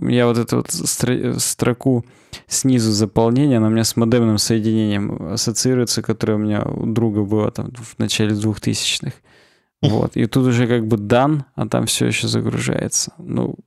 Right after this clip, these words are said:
Speaker 1: website found, waiting for reply. Чё-то по айпишнику прям пытается он меня открыть. На Bing.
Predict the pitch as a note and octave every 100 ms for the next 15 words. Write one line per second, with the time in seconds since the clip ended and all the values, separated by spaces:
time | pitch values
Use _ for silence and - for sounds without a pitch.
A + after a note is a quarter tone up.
0 | _ _ _ _ _ _ _ _ _ _
1 | B2 C3 - C3 A#2+ G#2+ - B2 A#2 G#2+
2 | G2 F#2+ - - _ _ _ _ _ _
3 | _ A2+ A2+ A2 G#2+ - - G#2+ - A2+
4 | A2 B2 A#2+ B2+ C3 C3 B2+ D#3+ - C3
5 | C3 - A#2+ A#2+ A#2 A#2 G2 F#2+ - G#2
6 | A2+ A2 G#2 G#2 - E3+ - D3 A2+ A2
7 | G#2+ A2 G2+